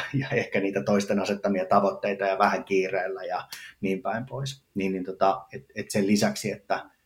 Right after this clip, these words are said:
sitä hengittämistä tekee vähän isommin jossain kohtaa, niin saako sitä tuotua myös sinne, niin kuin, työhön? Ja itse asiassa vielä jonkin verran tehnyt valmennuksia, niin koitetaan aina tunnistaa myös työssä niitä, että kun ihminen on vähän silleen, että okei, että,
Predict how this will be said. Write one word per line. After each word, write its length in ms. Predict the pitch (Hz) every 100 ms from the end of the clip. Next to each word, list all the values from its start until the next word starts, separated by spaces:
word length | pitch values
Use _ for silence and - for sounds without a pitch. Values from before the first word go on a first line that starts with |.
| _ _ _
sitä 200 | - -
hengittämistä 560 | 98 98 95 98 101 -
tekee 320 | 104 101 104
vähän 220 | 104 104
isommin 380 | 101 104 98 98
jossain 360 | 104 101 131 110
kohtaa, 420 | 87 - - 107
niin 220 | 104 104 -
saako 340 | - 107 95 101
sitä 160 | -
tuotua 520 | 98 110 104 101 92 95
myös 240 | 98 -
sinne, 180 | 101 95
niin 180 | 92 -
kuin, 180 | 98
työhön? 560 | 113 107 101 98 131 139 - _ - - -
Ja 220 | 104 101
itse 220 | 113 107 104
asiassa 420 | 104 101 - _ -
vielä 220 | 107 202 110 - - 110 113 135 113 -
jonkin 320 | 127 117 110 104
verran 180 | 107
tehnyt 220 | 104 101 107
valmennuksia, 600 | 117 110 101 92 - 98
niin 100 | 98
koitetaan 400 | 107 101 101 104
aina 140 | 107
tunnistaa 560 | 113 117 101 - 135 120
myös 220 | 113 -
työssä 340 | 110 101 -
niitä, 200 | 98 98
että 100 | 95
kun 100 | 101
ihminen 220 | 98 98 104
on 40 |
vähän 120 | 95
silleen, 160 | - 95
että 100 | 98
okei, 200 | 98 98
että, 160 | -